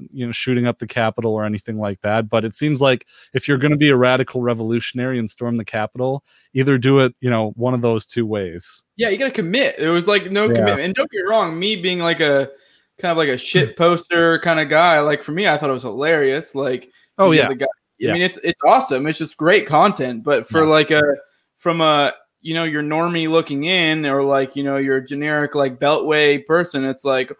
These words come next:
Speaker 2: "Oh my," and it's like, you didn't really accomplish anything. I mean, for me, I fucking love it. This is great entertainment. Like, there's so many memes came out of this. You dude, dude, like, like, got his feet propped up on Pelosi's desk. Like,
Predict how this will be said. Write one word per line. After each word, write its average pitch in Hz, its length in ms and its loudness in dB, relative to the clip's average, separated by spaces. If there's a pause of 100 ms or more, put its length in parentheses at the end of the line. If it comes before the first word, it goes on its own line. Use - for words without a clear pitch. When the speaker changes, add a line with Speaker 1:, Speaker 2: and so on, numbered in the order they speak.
(240)
Speaker 2:
"Oh 254 160 6
my," 160 480 4
and 143 120 0
it's 135 160 -6
like, 147 160 -2
you 156 60 -4
didn't 170 180 -4
really 160 280 -2
accomplish 135 580 -6
anything. 131 460 -6
I - 20 -6
mean, 131 220 -6 (260)
for 143 120 -4
me, 202 260 2
I 123 100 0
fucking 113 300 0
love 139 240 2
it. - 20 -10
This 139 140 -4
is 127 100 -14
great 139 220 2
entertainment. 120 560 -2
Like, 107 200 -6
there's 127 400 -6
so - 320 -6
many 143 140 -2
memes 160 340 -2
came 156 160 -4
out 156 160 4
of 151 60 2
this. 151 300 4 (320)
You 147 120 -4
dude, 143 380 0
dude, 156 300 2
like, 147 160 4
like, 139 320 0
got 147 80 4
his 131 120 0
feet - 280 -4
propped 147 280 2
up 147 200 2
on 135 180 0
Pelosi's 143 460 -2
desk. 160 520 4
Like, 127 400 -4